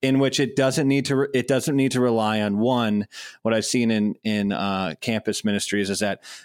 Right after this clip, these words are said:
uh, there's four-year turnover, and we need to do gospel with marketing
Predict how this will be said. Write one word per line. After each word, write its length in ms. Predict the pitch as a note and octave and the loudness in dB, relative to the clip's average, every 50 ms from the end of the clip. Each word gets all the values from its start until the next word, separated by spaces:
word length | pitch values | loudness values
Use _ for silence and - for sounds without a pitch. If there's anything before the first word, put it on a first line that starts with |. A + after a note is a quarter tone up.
| - _ | -12 _
uh, 180 | - G2+ G#2 G#2 | -4 -2 -2 0
there's 240 | G2 G#2+ G#2+ - - | 0 0 0 -2 -2
four-year 340 | - C3 B2 A#2 A#2 A2+ A2+ | 0 0 2 2 2 0 0
turnover, 480 | - - A2+ G#2+ G#2+ G#2 G2+ G2 G#2 | -2 0 0 0 0 0 0 0 0
and 80 | G2+ G2+ | 0 2
we 80 | G2+ | 2
need 140 | G2+ G#2 G2 | 0 0 0
to 60 | G#2 | -2
do 260 | G2 G2+ G#2 G2+ G2+ - - - | -2 0 0 0 0 -2 -4 -6
gospel 480 | G2+ A#2 A2 A#2 A#2+ - - - A#2+ A2 | -4 -2 -2 -2 -2 -2 -2 0 0 0
with 140 | G#2+ G2 - | 0 0 0
marketing 560 | G#2+ G#2 G2+ F#2+ - - F#2 F#2+ F#2+ F#2 F2+ | 0 0 0 -2 -4 -4 -4 -2 -2 -4 -4